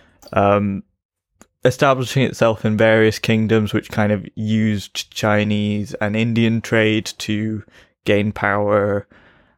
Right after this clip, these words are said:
And then there was this whole thing about, um, quite a prosperous period with the Majapahit. I always say that.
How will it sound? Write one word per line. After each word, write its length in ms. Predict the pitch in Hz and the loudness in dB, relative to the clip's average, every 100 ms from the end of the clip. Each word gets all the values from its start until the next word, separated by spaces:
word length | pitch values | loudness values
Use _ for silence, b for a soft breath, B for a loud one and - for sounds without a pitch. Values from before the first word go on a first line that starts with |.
| b | b
And 180 | 107 104 | -4 0
then 160 | 113 120 | 2 4
there 160 | 123 | 4
was 200 | 123 110 | 2 0
this 220 | 117 107 | -2 -4
whole 640 | - 110 110 107 104 104 - _ | 0 2 2 2 0 -4 -8 _
thing 340 | 107 104 104 | -4 -4 -4
about, 440 | 101 101 101 98 - B B B B B B | -6 -2 0 0 -4 B B B B B B
um, 600 | - 104 101 101 101 101 98 _ _ _ _ _ _ - - _ - | -2 0 2 2 0 -4 -8 _ _ _ _ _ _ -20 -20 _ 0
quite 220 | 185 214 | 2 2
a 420 | 165 147 120 107 _ _ - | 2 4 2 0 _ _ -4
prosperous 520 | 139 135 - 156 151 | -2 -2 0 0 0
period 640 | - 156 156 160 160 151 - - | -2 0 2 2 0 -2 -10 -6
with 260 | 120 110 - | -4 -4 0
the 240 | 110 107 | 0 2
Majapahit. 1800 | 110 110 107 - 110 _ _ - - 117 120 - 208 - - - - - - - | 2 2 2 0 -6 _ _ -14 -4 -2 -2 -4 -4 -6 -10 -16 -16 -16 -18 -12
I 280 | 127 110 - | -4 -4 0
always 320 | 117 120 107 | 2 4 2
say 240 | - - - | 0 -4 -2
that. 260 | - - | -2 -6